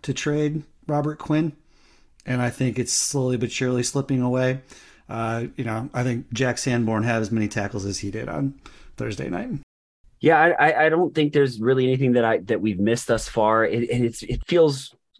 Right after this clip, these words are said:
Speaker 2: kinda weird to be this far away from the game. It was Thursday night. We're, we're recording on Sunday night. Um, I just, I, you know what? I walked away Soldier Field and I wasn't as mad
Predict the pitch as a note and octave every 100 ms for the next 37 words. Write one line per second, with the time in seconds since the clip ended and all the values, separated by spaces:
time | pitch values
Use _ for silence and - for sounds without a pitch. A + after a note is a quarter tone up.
0 | - D3 B2 A#2 B2 A#2+ G#2 A2+ A2 A2
1 | A#2 A2+ G2+ A2 A2 G2 G#2 A2 A2+ F#2
2 | - A#2 G#2 G#2 G#2 G2+ G2 G2 G#2+ G2
3 | - G#2 - A2+ G#2 F#2+ F#2 A2+ A2 G#2+
4 | G#2+ G#2+ - - - - A#2+ B2 - F#3
5 | A#3+ A#3+ - G3 G#3+ G#3 G#3+ - - -
6 | _ _ - D3+ C#3 E3 - E3 C#3+ D#3
7 | D#3 - - D#3 C3+ C3+ C3 C3+ A#2+ A#2+
8 | G#2+ B2+ C3+ - _ A2+ A2 G#2 A#2+ G#2+
9 | F2